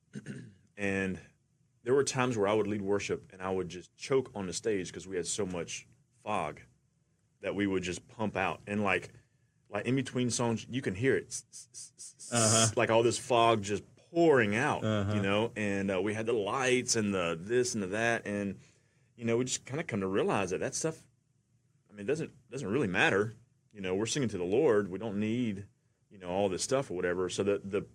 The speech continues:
Speaker 1: the production, I think, of everything, I feel like has kinda come back a little bit. So it, you know, I don't think there's anything wrong with that. Um,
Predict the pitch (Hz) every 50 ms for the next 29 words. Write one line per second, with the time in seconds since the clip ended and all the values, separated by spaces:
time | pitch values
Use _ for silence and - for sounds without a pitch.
0 | _ _ - - - - 101 90 90 92 131 160 180 - - - 113 92 82 78
1 | 73 - - 90 85 82 80 82 82 85 82 80 82 - - 82 80 80 82 -
2 | - 82 - - 98 90 82 80 78 - - 82 80 76 - - - _ _ _
3 | _ _ _ _ _ - 95 - - - 95 90 82 87 87 90 85 90 80 80
4 | 76 73 - 76 71 - _ - - 90 87 87 - 98 101 98 - 107 113 101
5 | 85 78 80 80 - - _ _ _ _ _ _ _ _ _ _ _ _ _ _
6 | - 151 143 120 113 101 95 104 95 101 92 87 82 82 85 90 90 92 107 135
7 | 135 92 78 - 78 78 85 - - - - 87 82 78 82